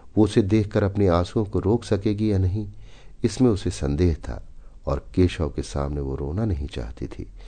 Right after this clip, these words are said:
अगर केशव उससे घृणा करता है, तो वो भी केशव से घृणा करेगी। संध्या भी हो गई, पर युवती न आई। बत्तियां भी जली,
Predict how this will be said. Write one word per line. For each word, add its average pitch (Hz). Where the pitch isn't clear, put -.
अगर 95
केशव 95
उससे 85
घृणा 95
करता 90
है, 76
तो 82
वो 78
भी 87
केशव 73
से -
घृणा 76
करेगी। -
संध्या 64
भी 92
हो -
गई, -
पर 67
युवती -
न 98
आई। -
बत्तियां 92
भी 87
जली, 60